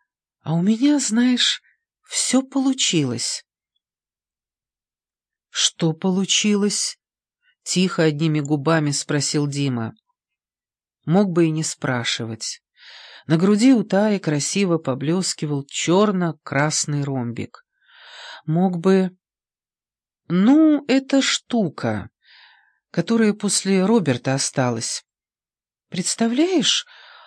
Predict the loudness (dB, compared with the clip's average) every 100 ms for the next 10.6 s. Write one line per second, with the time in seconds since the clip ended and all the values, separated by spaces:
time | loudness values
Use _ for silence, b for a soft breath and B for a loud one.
0 | B -8 -4 -2 0 2 2 0 -2 -6
1 | B B B -8 -4 -4 -4 -4 -2 -2
2 | 0 0 2 0 0 0 0 -2 -4 -6
3 | b b -2 -2 0 2 2 2 0 0
4 | -4 -4 -6 -4 -4 0 -2 0 -4 -4
5 | -4 -4 B B B B B B _ _
6 | -4 -2 0 0 2 0 -2 -4 -6 -4
7 | -4 -4 -6 -6 _ _ _ _ _ _
8 | -2 0 0 0 -2 -2 -4 -2 -2 -2
9 | -2 -2 -2 -2 -2 -4 -2 -4 -6 _
10 | -2 0 2 2 0